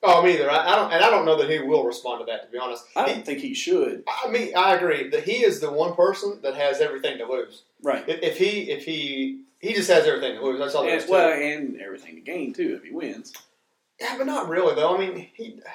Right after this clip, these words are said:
Speaker 2: Well,
Speaker 1: I,
Speaker 2: he
Speaker 1: in a way,
Speaker 2: had to
Speaker 1: but,
Speaker 2: gain,
Speaker 1: but the
Speaker 2: though.
Speaker 1: perception is you outweigh him by forty pounds, you ought to beat the fuck out of him. That's perception.
Speaker 2: Right.
Speaker 1: Right, wrong, or indifferent. So, I mean, you know what I mean? He's kinda, he would not,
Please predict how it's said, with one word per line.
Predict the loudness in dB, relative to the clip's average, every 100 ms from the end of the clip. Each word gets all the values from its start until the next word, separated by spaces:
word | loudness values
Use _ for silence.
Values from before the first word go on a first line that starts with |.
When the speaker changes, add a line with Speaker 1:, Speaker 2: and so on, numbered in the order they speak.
| -18
Speaker 2:
Well, | -14 -6 -4
Speaker 1:
I, | 0 4
Speaker 2:
he | 6 6
Speaker 1:
in | 6
a | 6
way, | 4
Speaker 2:
had | 2 -2
to | 2
Speaker 1:
but, |
Speaker 2:
gain, | 2 2 2
Speaker 1:
but | 2
the | 2
Speaker 2:
though. |
Speaker 1:
perception | -2 4 4 2 -4 -4
is | -4
you | 0 4
outweigh | 4 4 0 -2
him |
by | -2 -2
forty | -2 -4 -4
pounds, | -6 -6 -6 -4
you |
ought | -2 -2
to | -4
beat | -10
the |
fuck | -4 -2 -2
out | -6
of | -8
him. | -12 -2
That's | 0 0
perception. | 0 4 4 2 -10 -10
Speaker 2:
Right. | -8 2
Speaker 1:
Right, | 2 4
wrong, | 2
or | 0
indifferent. | -2 -2 -4 -10 -12 _ _
So, | -2 0
I |
mean, | 0 -2 -4
you | -2
know | 0
what | 0
I | -4
mean? | -6
He's | -10
kinda, | -6 -6 -6 -8
he | -10
would | -10 -14 -20 _ _
not, | -2 -2 -2